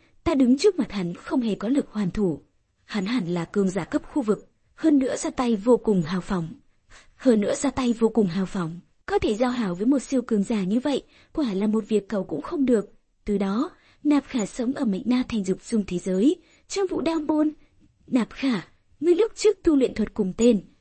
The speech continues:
chứng tỏ niệm lực của ngươi đích xác rất mạnh. Đây là phương pháp tu luyện tinh thần niệm sư mà ta chuẩn bị cho ngươi." La Phong xuất ra một quyển sách dày, có ba ba tháp đóng dấu đảm bảo thuần túy dùng giấy địa phương,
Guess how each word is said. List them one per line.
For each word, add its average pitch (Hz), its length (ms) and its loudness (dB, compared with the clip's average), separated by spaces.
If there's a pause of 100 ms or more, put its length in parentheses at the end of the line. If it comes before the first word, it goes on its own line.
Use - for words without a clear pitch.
(100)
chứng 320 220 0
tỏ 214 180 0
niệm 202 260 0
lực 208 160 0
của 202 140 -2
ngươi 214 240 0
đích 311 160 0
xác - 240 -10
rất - 280 -2
mạnh. 226 180 -2 (420)
Đây 294 200 2
là 247 80 0
phương 269 200 -2
pháp 349 200 -2 (100)
tu 302 120 0
luyện 254 220 0
tinh 285 180 2
thần 220 180 -2
niệm 185 120 -2
sư 262 280 2 (320)
mà 208 120 0
ta 190 200 -6
chuẩn 180 200 -4
bị 170 100 -4
cho 226 180 -6
ngươi." 214 260 0 (480)
La 392 140 2
Phong 302 220 -2
xuất - 220 -4
ra 311 160 -2
một 214 180 0
quyển 196 200 0
sách - 220 -12
dày, 196 280 0 (360)
có 349 100 0
ba 311 160 2
ba 294 160 0
tháp 359 300 -6
đóng 233 220 -4
dấu 233 220 -2
đảm 233 220 -2
bảo 185 180 -2
thuần 196 240 -6
túy 196 160 -2
dùng 220 220 0
giấy 175 220 -4
địa - 160 -2
phương, 240 280 2